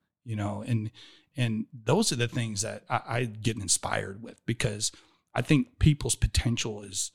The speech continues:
incredible. It's just, it just needs to be inspired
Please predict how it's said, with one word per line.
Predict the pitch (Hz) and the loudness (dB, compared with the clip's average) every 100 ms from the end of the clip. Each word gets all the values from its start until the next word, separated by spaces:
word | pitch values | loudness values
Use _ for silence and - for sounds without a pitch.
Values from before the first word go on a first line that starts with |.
| _ _ - | _ _ -2
incredible. | 117 92 - 127 117 107 104 98 _ _ _ | -2 2 0 0 -2 -2 -8 -12 _ _ _
It's | 107 - | -6 -2
just, | 120 - - | 0 -2 0
it | 123 117 | -2 0
just | 120 - - | 0 0 -2
needs | 110 120 - | -4 -2 -2
to | |
be | - | -4
inspired | - - - - - - - - | -4 -2 -2 -6 -8 -10 -12 -16